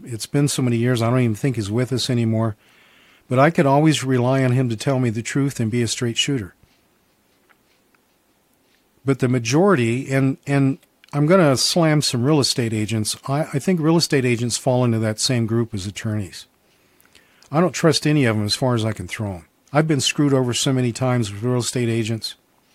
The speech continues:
And it's, it's a shame.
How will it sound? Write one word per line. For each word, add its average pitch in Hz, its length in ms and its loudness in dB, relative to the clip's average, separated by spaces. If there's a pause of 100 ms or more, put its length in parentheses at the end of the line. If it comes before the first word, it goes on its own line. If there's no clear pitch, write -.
(1160)
And 139 140 2
it's, - 340 -2
it's 147 260 2
a 135 80 2
shame. 143 560 2